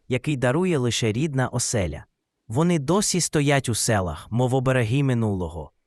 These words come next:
нагадуючи, що справжня сила у простоті, затишку й зв'язку з землею. Це не просто архітектура, це душа народу, що промовляє крізь товсті стіни, тепло печі і білизну стін, зберігаючи дух предків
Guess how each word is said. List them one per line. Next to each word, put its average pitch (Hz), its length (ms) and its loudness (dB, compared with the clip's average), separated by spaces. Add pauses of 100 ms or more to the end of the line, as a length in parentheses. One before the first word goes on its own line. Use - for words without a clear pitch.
(260)
нагадуючи, 120 720 0
що - 200 -2
справжня 160 520 0
сила 92 460 -2 (220)
у 123 100 -4
простоті, 117 680 -4 (180)
затишку 101 640 -2
й - 120 -12 (160)
зв'язку 110 600 -2
з 117 40 -4
землею. 92 580 -2 (460)
Це - 160 2
не 151 120 2
просто 180 400 0
архітектура, 113 880 -4 (200)
це 131 160 0
душа 127 360 0
народу, 101 540 -2 (180)
що - 280 -4
промовляє 127 600 0
крізь 110 300 -4
товсті - 400 -4
стіни, 101 520 -4 (320)
тепло 95 340 -4
печі 147 540 -2 (160)
і 110 120 -2
білизну 110 500 0
стін, - 440 -4 (280)
зберігаючи 127 720 0
дух 117 320 -4
предків - 560 -4